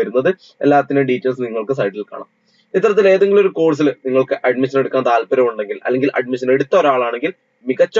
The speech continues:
കോച്ചിങ് സപ്പോർട്ടിനായിട്ട് നമ്മളുമായിട്ട് ബന്ധപ്പെടാം. താഴെ കാണുന്ന മൊബൈൽ നമ്പറിൽ കോൾ വഴിയോ WhatsApp വഴിയോ ഏത് സമയത്തും ബന്ധപ്പെട്ട് ഡൗട്ട്സ് എല്ലാം ക്ലിയർ ചെയ്ത് മുന്നോട്ട് പോകാം. ഓക്കെ, അതുപോലെ തന്നെ നിങ്ങളുടെ ബന്ധപ്പെട്ടവർക്ക് ആർക്കെങ്കിലും ലേൺ വൈസിന്റെ ഭാഗമാകാൻ താല്പര്യമുണ്ടെങ്കിൽ, നമ്മളെ കുറിച്ചുള്ള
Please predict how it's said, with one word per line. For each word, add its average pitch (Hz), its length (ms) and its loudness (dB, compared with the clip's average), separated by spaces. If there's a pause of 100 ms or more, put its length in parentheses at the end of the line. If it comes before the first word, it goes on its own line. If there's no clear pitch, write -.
കോച്ചിങ് 170 340 -2
സപ്പോർട്ടിനായിട്ട് 135 560 0 (100)
നമ്മളുമായിട്ട് 120 520 -2
ബന്ധപ്പെടാം. 127 400 0 (340)
താഴെ 131 320 2
കാണുന്ന 135 280 0
മൊബൈൽ 131 240 2
നമ്പറിൽ 131 260 -2 (340)
കോൾ 127 160 4 (120)
വഴിയോ 147 280 4
WhatsApp 143 360 2
വഴിയോ 143 200 4 (200)
ഏത് 180 200 4
സമയത്തും 135 400 0
ബന്ധപ്പെട്ട് 120 360 0 (120)
ഡൗട്ട്സ് 117 300 0
എല്ലാം 139 220 4
ക്ലിയർ 104 200 -2
ചെയ്ത് 104 120 -6 (100)
മുന്നോട്ട് 98 280 -8
പോകാം. - 140 -14 (560)
ഓക്കെ, 175 160 2 (400)
അതുപോലെ 214 340 4
തന്നെ 151 160 -2 (180)
നിങ്ങളുടെ 151 320 2
ബന്ധപ്പെട്ടവർക്ക് 160 640 0
ആർക്കെങ്കിലും 123 400 -4 (120)
ലേൺ 117 200 2
വൈസിന്റെ 123 300 -2
ഭാഗമാകാൻ 120 440 0
താല്പര്യമുണ്ടെങ്കിൽ, 117 600 -2 (260)
നമ്മളെ 120 220 -2
കുറിച്ചുള്ള 120 280 0